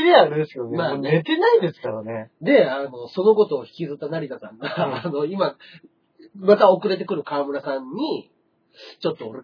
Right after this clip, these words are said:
Speaker 2: あいつ来たら昨日のことまだちょっと納得してないから言うわ」って言いましたよ。
Speaker 1: うん、うん、うん、うん。
Speaker 2: 本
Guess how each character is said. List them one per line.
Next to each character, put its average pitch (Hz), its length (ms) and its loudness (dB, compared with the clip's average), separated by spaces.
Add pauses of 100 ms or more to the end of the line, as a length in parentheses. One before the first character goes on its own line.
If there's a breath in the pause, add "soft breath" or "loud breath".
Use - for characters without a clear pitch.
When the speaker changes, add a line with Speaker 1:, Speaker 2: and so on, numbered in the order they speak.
(100)
Speaker 2:
あ 147 140 -8
い 156 60 -10
つ - 100 -20
来 - 120 -20
た - 80 -6
ら 110 60 -12
昨 - 120 -20
日 147 100 -12
の 160 260 -6
こ 156 80 -8
と - 80 -14
ま 135 140 -8
だ 117 100 -12
ち - 120 -20
ょ - 20 -16
っ - 40 -16
と 98 60 -20
納 104 140 -12
得 151 220 -16
し - 60 -18
て 156 60 -10
な 143 60 -10
い - 40 -12
か 92 80 -16
ら 90 120 -20
言 135 160 -6
う 185 80 -4
わ」 - 160 -4
っ - 140 -20
て 165 60 -20
言 - 40 -18
い - 40 -16
ま 151 120 -4
し 120 140 -6
た - 40 -20
よ。 127 80 -14
Speaker 1:
う - 20 -6
ん、 120 140 -8
う - 20 -12
ん、 - 0 -
う 117 40 -8
ん、 120 220 -8
う 117 100 -10
ん。 113 40 -8
Speaker 2:
本 285 240 0